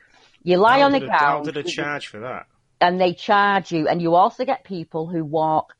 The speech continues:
Speaker 1: people. Now, I know you won't believe this, but you can actually pay somebody to walk you around the wood.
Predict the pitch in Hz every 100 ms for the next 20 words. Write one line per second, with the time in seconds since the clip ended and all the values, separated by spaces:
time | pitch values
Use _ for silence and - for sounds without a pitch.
0 | _ 175 165 - 135 123 - - 151 160
1 | 190 247 277 208 247 214 147 - 160 -
2 | - _ _ _ _ _ - - 202 226
3 | 247 220 294 - 240 240 233 240 180 156
4 | 131 135 185 _ 175 160 196 - - 190
5 | 180 175 175 165 139